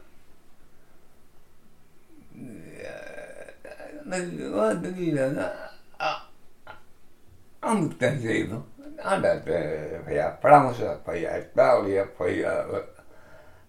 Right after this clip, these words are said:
foi a... Inglaterra, América, olha, os países todos por aí fora. Mas assim, os filhos são crescidos, são coisas.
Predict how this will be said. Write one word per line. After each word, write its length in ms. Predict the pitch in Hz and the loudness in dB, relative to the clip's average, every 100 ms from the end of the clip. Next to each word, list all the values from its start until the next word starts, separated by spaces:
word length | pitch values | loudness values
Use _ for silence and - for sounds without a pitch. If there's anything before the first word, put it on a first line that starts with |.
| 147 - | -10 -4
foi 300 | 98 98 - | 0 0 0
a... 280 | 90 90 - - - - - - - - - - - - - - - - | -2 -4 -8 -16 -12 -12 -12 -20 -20 -20 -20 -20 -20 -20 -20 -20 -18 -10
Inglaterra, 1080 | - 98 104 - 143 139 131 120 - - - - - - | -2 2 2 8 10 10 8 4 2 -6 -18 -20 -20 -12
América, 1120 | - 101 151 156 127 - - 110 - - - - | -6 6 12 12 10 4 0 0 -4 -8 -10 -8
olha, 440 | - 143 160 113 120 | 2 4 4 4 2
os 180 | 113 | 0
países 420 | - 120 131 113 - | -2 0 0 0 2
todos 400 | 202 - 135 127 | 8 8 8 0
por 140 | - | 0
aí 180 | 104 98 | 0 2
fora. 480 | - 165 120 165 - - - - - - - - - - | 10 12 12 8 2 -14 -20 -20 -20 -20 -20 -20 -20 -16
Mas 120 | - 101 | -10 -4
assim, 280 | 107 107 | 0 2
os 80 | 92 | 0
filhos 240 | - 131 - | -2 2 8
são 160 | 156 | 8
crescidos, 580 | - - 139 110 104 98 | 6 4 6 6 4 2
são 180 | 117 104 | 2 4
coisas. 420 | - 113 87 - | 6 6 4 -2